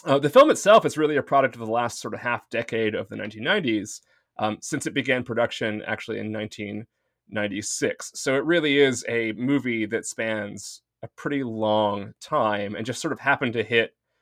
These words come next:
I think, in the right year, right? I mean, that's sort of why we're inc-,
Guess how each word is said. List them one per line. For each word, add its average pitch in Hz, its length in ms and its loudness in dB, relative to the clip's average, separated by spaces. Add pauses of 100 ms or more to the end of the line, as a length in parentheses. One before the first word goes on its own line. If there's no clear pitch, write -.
(240)
I 220 140 8
think, 208 260 2
in 143 100 2
the 120 80 0
right 110 260 0
year, 107 580 -10
right? 104 260 -6
I - 40 -8
mean, 104 120 -10
that's 101 260 -14
sort 117 180 -12
of 104 60 -10
why 107 100 0
we're 104 200 -4
inc-, - 120 -20